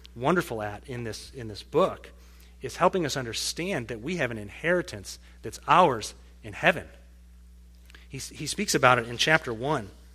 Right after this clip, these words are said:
when he says that we have been born again to a living hope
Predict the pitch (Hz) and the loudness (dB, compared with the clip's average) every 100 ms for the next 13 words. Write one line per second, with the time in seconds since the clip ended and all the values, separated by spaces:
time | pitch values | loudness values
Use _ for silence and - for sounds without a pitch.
0 | - - - - - - - 127 135 127 | -20 -20 -20 -20 -20 -20 -12 -8 -4 2
1 | 175 143 127 165 170 135 127 117 147 202 | 2 2 0 4 4 4 -4 0 6 8
2 | 180 131 160 175 143 139 123 151 165 135 | 8 4 4 4 2 -2 -2 -4 -4 -2
3 | 160 143 - | 0 0 -4